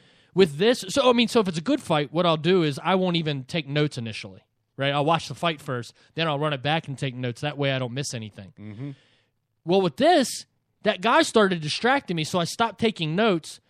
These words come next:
Speaker 1: And then as all this started to unfold, I literally just deleted it as soon as it was over. I, I didn't take any notes. I apologize to the, the one or two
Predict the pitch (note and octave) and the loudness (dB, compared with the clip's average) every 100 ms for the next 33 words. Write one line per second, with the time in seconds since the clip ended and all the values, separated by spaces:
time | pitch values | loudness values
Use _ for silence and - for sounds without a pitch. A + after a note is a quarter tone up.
0 | _ F3 G#3 B3 C#4+ A#3+ G#3 _ G#3 A#3 | _ -4 2 4 6 4 -2 _ -2 -2
1 | G3 - B3 C#4 C4 - A#3+ A3 G3 F#3+ | -2 2 2 4 0 2 2 4 2 0
2 | G3 F3 - A3+ B3 E3+ D3 - _ _ | 0 0 2 4 6 4 0 -6 _ _
3 | _ _ _ G#3 A#3+ F#3+ A3 F#3+ D#3+ D3+ | _ _ _ -2 2 4 6 4 4 0
4 | C3 C3+ D3 - D#3 C3+ F3 D3 G#2+ G#2+ | -2 -4 -6 -4 -4 -2 -2 -4 -8 -8
5 | C#3+ - - F#3 F3 D3 B2+ - D#3 C3+ | -8 -4 0 2 2 0 -4 -6 -6 -2
6 | C#3 C#3 A#2+ D#3 - F3 _ _ - F3+ | -2 -4 -6 -10 -12 -16 _ _ -4 -2
7 | D#3+ A3 G#3+ A3 F#3+ G3 E3+ F3 F#3 E3 | 0 -2 0 -2 0 -2 0 0 0 -2
8 | C#3 F3 F3 F#3+ E3+ F3+ F#3 - D#3+ C#3 | -2 2 2 2 2 0 0 -2 0 0
9 | C3 C3 C#3+ C#3 C3 D#3+ F#3 F#3 F#3 _ | 0 -4 -4 -6 0 0 0 -2 -6 _
10 | C3+ B2+ - G3 F#3 F3+ F3+ | -10 -10 2 6 8 6 2